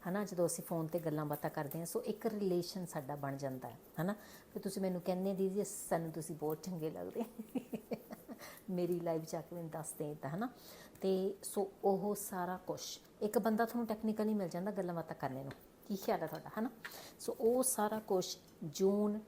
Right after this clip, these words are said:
ਟਾਸਟਿਕ ਦੇ ਵਿੱਚ ਤੁਹਾਨੂੰ ਮਿਲਣਾ ਹੈਗਾ। ਤੁਸੀਂ ਆਪਣਾ ਛੇ ਤੋਂ ਦਸ ਕਿਲੋ ਭਾਰ ਘਟਾਉਣਾ ਹੈਗਾ ਤੇ ਤੁਸੀਂ ਮੈਨੂੰ ਕਰ ਲੈਣਾ ਹੈਗਾ ਕੰਟੈਕਟ। ਮੈਂ ਹੈਗੀ ਆ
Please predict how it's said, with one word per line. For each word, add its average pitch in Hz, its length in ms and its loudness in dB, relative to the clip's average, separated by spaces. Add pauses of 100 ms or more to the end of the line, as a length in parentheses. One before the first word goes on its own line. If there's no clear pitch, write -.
ਟਾਸਟਿਕ - 640 0
ਦੇ 175 200 2 (120)
ਵਿੱਚ 180 340 0
ਤੁਹਾਨੂੰ 175 240 -4
ਮਿਲਣਾ 151 400 0
ਹੈਗਾ। 180 300 0 (440)
ਤੁਸੀਂ 214 400 2
ਆਪਣਾ 190 400 -6
ਛੇ 175 240 0
ਤੋਂ 175 160 -2
ਦਸ 165 300 0
ਕਿਲੋ 175 200 -4
ਭਾਰ 190 340 -6
ਘਟਾਉਣਾ 170 260 -4
ਹੈਗਾ 170 360 -2 (300)
ਤੇ 190 80 -2
ਤੁਸੀਂ 185 360 -2
ਮੈਨੂੰ 165 220 -2
ਕਰ 160 160 -2
ਲੈਣਾ 156 180 0
ਹੈਗਾ 170 580 0 (240)
ਕੰਟੈਕਟ। 156 440 0 (340)
ਮੈਂ 170 240 0
ਹੈਗੀ 170 280 -4
ਆ 180 80 -4